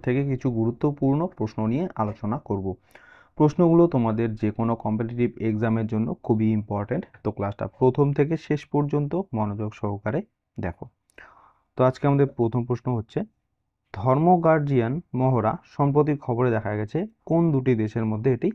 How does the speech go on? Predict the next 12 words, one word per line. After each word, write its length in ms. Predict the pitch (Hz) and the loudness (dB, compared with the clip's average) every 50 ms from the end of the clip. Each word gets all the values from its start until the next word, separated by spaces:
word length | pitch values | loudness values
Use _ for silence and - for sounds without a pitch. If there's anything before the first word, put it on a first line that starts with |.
| - _ | -4 _
পরিচালিত 500 | - 120 110 98 - - 95 101 113 143 | 0 0 0 0 -2 -6 -6 -6 -4 -4
হয়? 220 | 160 131 104 - - _ _ _ _ _ _ _ - - - - - - _ - | -4 -4 -6 -8 -12 _ _ _ _ _ _ _ -20 -20 -18 -20 -20 -12 _ -2
খুবই 140 | 120 120 | 0 0
ইম্পর্ট্যান্ট 520 | 123 120 120 - 127 120 117 131 131 135 123 | 0 0 0 2 2 2 2 2 0 0 0
প্রশ্ন। 260 | 127 123 - 151 220 - _ _ _ _ _ _ _ _ _ _ _ _ _ _ _ _ _ _ _ - | -2 -2 -2 -4 -6 -8 _ _ _ _ _ _ _ _ _ _ _ _ _ _ _ _ _ _ _ -4
তো 80 | 113 | -2
ধর্ম 440 | 101 98 113 107 110 113 135 160 180 | -2 -2 0 0 2 2 4 4 4
গার-, 280 | 175 170 165 165 151 - | 4 4 4 4 4 2
আহ, 200 | 143 139 131 123 | 0 0 0 2
গার্ডিয়ান 380 | 127 131 135 135 147 147 143 | 2 2 2 2 2 2 2
মহড়া 340 | 135 123 117 120 120 117 120 | 2 0 0 -2 -2 0 0
হচ্ছে, 280 | 113 110 113 - 180 | -2 -2 -2 0 0